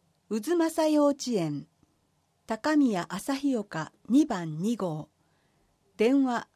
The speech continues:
八二二の二二八零。三井中央幼稚園、三井ヶ丘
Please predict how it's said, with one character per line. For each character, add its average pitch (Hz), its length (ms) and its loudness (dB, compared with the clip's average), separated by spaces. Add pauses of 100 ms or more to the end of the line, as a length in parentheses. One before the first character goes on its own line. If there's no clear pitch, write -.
八 330 380 0
二 285 260 4
二 196 160 0
の 160 320 -2
二 302 320 4
二 269 380 4
八 240 360 -4
零。 190 360 -4 (1700)
三 285 300 6
井 156 120 -8
中 294 320 0
央 302 220 6
幼 277 260 6
稚 240 240 -4
園、 156 280 -2 (960)
三 302 240 6
井 - 20 0
ヶ 294 220 2
丘 156 360 -6